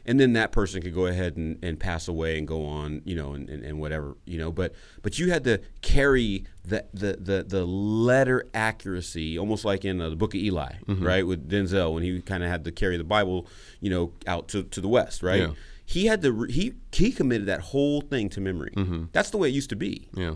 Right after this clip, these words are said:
Speaker 1: Before we had scrolls, and then before we had printed press, and, you know, before the first books were print-, that's how knowledge was passed on.
Speaker 2: Yeah.
Speaker 1: So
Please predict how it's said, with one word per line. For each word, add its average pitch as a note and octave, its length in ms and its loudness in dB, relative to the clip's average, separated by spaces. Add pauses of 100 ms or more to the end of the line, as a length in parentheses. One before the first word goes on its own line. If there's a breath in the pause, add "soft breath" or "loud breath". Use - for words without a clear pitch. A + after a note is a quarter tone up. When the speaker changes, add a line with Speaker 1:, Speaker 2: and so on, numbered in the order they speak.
(140)
Speaker 1:
Before A#2+ 240 2
we A2 100 2
had G2+ 160 0
scrolls, F2+ 800 2 (280 loud breath)
and F#2 140 -4
then F2+ 80 0
before F2 260 -2
we F2 120 -2
had F2 180 -4
printed F2+ 380 0
press, F2 420 -2
and, D#2+ 340 -6
you F2 80 -4
know, D#2 140 -4
before E2+ 220 -4
the D#2 80 -6
first F2+ 360 -4 (320 loud breath)
books F2 360 -2
were G2 80 -4
print-, - 320 -8 (160)
that's - 160 0
how A3+ 100 4
knowledge B2 340 0
was G2 120 -4
passed F2+ 340 2
on. D2+ 300 -6
Speaker 2:
Yeah. F2 240 0 (420 loud breath)
Speaker 1:
So C3+ 400 2